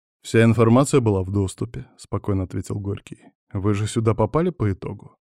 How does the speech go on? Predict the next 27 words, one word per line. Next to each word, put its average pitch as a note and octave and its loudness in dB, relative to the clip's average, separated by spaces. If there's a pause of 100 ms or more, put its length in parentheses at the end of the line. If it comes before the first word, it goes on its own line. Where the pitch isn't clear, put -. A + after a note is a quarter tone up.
(760)
«Почему A2 2
сюда, B2+ 6
а C3+ 6
не C3 8
в A2+ 0
подразделение?» A#2 2 (1080)
«Потому A#2+ 2
что C#3+ -2
здесь B2+ 0
проводится A#2 -2
вскрытие G#2 -6
погибшего». - -8 (460)
И G#2+ 0
Горький G#2 -2
кивнул A2 2
ему D3 2
на A#2+ 4
открывшиеся A2+ -4
створки G#2 -8
лифта. - -8
«Прошу». - -10 (1000)
Но G#2 2
даже G#2+ 4
мгновения G#2+ 4
хватило, G#2 0
чтобы G#2+ -2
заметить, G#2 -2